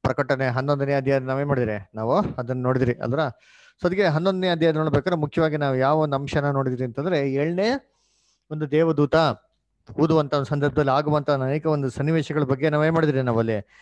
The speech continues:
ಅಲ್ಲಿ ನೋಡಿದ್ರಿ ಅಲ್ವಾ? So ಏಳನೇ ದೇವದೂತ ಊದ್ಬೇಕಾರೆ ಏನೆಲ್ಲ ಕಾರ್ಯಗಳು ನಡಿಬೇಕು, ಏನೆಲ್ಲ ಕಾರ್ಯಗಳು ನಡೀತಾರೆ ಅಂತಂದ್ಬಿಟ್ಟು ಯಾವ ತರ ನಮ್ಗೆ ಏನ್ ಮಾಡಿದಾರೆ ಅಲ್ಲಿ, ಅಲ್ಲಿ ಡೀಟೇಲ್ಸ್ ನಮ್ಗೆ ಕೊಟ್ಟಿರಿ ಅಂತ ನಾವೇನ್ ಮಾಡಿದ್ರಿ, ನಾವನ್ನ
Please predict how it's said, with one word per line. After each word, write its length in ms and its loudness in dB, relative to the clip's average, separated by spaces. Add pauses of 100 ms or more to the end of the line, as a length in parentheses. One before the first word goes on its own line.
(260)
ಅಲ್ಲಿ 180 -4
ನೋಡಿದ್ರಿ 280 0
ಅಲ್ವಾ? 160 -2
So 160 -4
ಏಳನೇ 380 2
ದೇವದೂತ 640 0
ಊದ್ಬೇಕಾರೆ 1000 2 (360)
ಏನೆಲ್ಲ 420 2
ಕಾರ್ಯಗಳು 380 0
ನಡಿಬೇಕು, 520 0
ಏನೆಲ್ಲ 260 -4
ಕಾರ್ಯಗಳು 320 -4
ನಡೀತಾರೆ 680 -4 (580)
ಅಂತಂದ್ಬಿಟ್ಟು 460 -6
ಯಾವ 240 -2
ತರ 140 -4
ನಮ್ಗೆ 200 -4
ಏನ್ 100 -2
ಮಾಡಿದಾರೆ 240 0
ಅಲ್ಲಿ, 200 -2 (1160)
ಅಲ್ಲಿ 160 0
ಡೀಟೇಲ್ಸ್ 420 2
ನಮ್ಗೆ 160 0
ಕೊಟ್ಟಿರಿ 280 0
ಅಂತ 120 -8
ನಾವೇನ್ 260 -2
ಮಾಡಿದ್ರಿ, 220 -2
ನಾವನ್ನ 240 -4